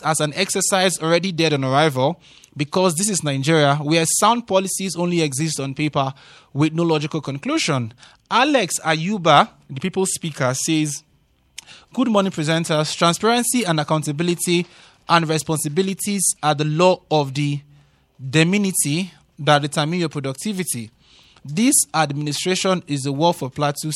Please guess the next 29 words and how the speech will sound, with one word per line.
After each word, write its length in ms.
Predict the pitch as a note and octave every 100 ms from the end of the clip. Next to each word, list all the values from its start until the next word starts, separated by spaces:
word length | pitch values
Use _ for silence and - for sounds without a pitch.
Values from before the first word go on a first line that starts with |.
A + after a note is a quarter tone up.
| -
seeing 200 | F#3+ F3+
the 100 | C#3+
way 160 | C#3+
and 160 | D3+ C#3
manner 220 | D3 D3+
money 340 | C#3+ C#3+ C#3+ C3+
is 220 | A#2+ - - - _ C3
being 260 | D#3 D#3+
mismanaged. 640 | C3+ - C#3+ D3+ D#3 E3+ D#3+
Hope 400 | - A3 B3 - - - -
that 180 | D3 D3
the 60 |
governor-elect 680 | D3 F3 D#3+ E3 D3 D3+ C#3+
will 100 | C#3
work 200 | C#3+ D3+
hard 360 | - D3 C#3+ C#3 - -
to 100 | C#3+
meet 320 | C#3+ D#3 -
the 100 | C3+
layman 600 | C3+ D3+ C#3+ C3+ C3+ B2+ - -
on 200 | A#2 A#2
the 80 |
streets." 500 | B2 - C#4+ C#4+ - -
And 240 | F#3 F3+ E3+
finally, 460 | F#3 F#3+ F#3 F3+
for 180 | F#3 D3+
want 240 | D3 D#3
of 140 | B2+ B2
time, 420 | - F#3 F#3+ F#3